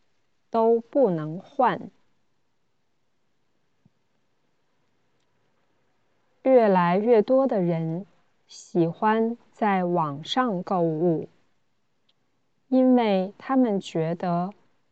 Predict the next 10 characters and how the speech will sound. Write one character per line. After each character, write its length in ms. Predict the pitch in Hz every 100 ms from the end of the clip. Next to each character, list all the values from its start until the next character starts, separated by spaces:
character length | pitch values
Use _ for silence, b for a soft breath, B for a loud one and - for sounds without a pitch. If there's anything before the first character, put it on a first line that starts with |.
| _
在 220 | - 233
网 380 | 202 180 151 160
上 500 | - 247 233 196 202
选 460 | - - 185 160 156
择 280 | - 165 185
商 400 | - 262 269 285
品 400 | - 185 - - _ _
很 320 | _ 185 165
方 400 | - - 254 269
便。 280 | 277 277 196